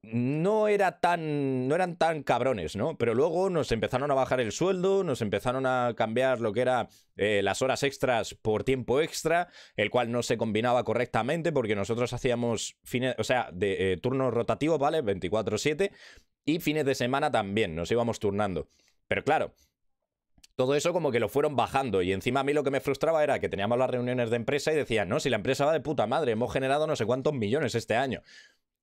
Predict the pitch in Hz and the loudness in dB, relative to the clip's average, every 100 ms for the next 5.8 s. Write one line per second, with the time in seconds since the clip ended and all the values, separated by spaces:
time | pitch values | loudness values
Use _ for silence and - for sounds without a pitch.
0 | _ 78 76 85 90 117 127 113 117 120 | _ -4 -2 -4 -2 -2 -2 0 0 0
1 | 110 113 101 82 135 208 - _ _ - | -2 0 -2 0 -2 -2 -6 _ _ -12
2 | 85 120 160 85 - _ - 101 98 90 | -4 0 0 -2 -8 _ -4 0 2 2
3 | 82 101 87 131 147 135 131 123 107 110 | 0 -2 0 2 2 0 0 0 0 0
4 | 151 151 95 - - - 82 76 - 90 | -2 -2 -2 -6 -12 -12 -10 -8 -4 -2
5 | 131 147 120 98 147 165 98 | 0 0 -2 -2 0 0 -2